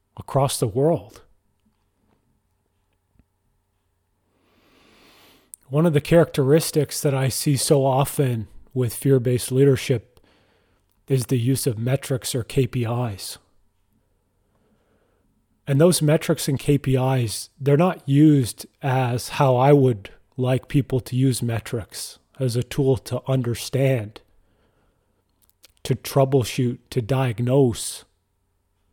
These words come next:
what's actually going on, but they're used to hold people accountable. They're used to bonus people. They're used to fire people. They're used to discipline people.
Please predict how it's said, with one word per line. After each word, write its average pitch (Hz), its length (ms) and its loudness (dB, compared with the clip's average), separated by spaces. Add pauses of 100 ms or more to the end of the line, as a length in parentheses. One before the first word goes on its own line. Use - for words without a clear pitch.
(600)
what's 135 200 0
actually 139 420 0
going 117 320 -2
on, 127 460 -2 (720)
but 143 160 2
they're 139 180 4
used 147 400 4
to 139 80 -2
hold 135 260 6
people 123 320 -2
accountable. 117 720 -4 (480)
They're 131 140 2
used 131 400 2
to 117 80 -2
bonus 135 440 0
people. 117 400 -6
They're 117 140 -4
used 120 280 -2
to 110 60 -6
fire 117 440 -4
people. - 540 -12 (680)
They're 127 140 -2
used 127 240 -2
to 120 80 -2
discipline 117 680 -4
people. - 560 -14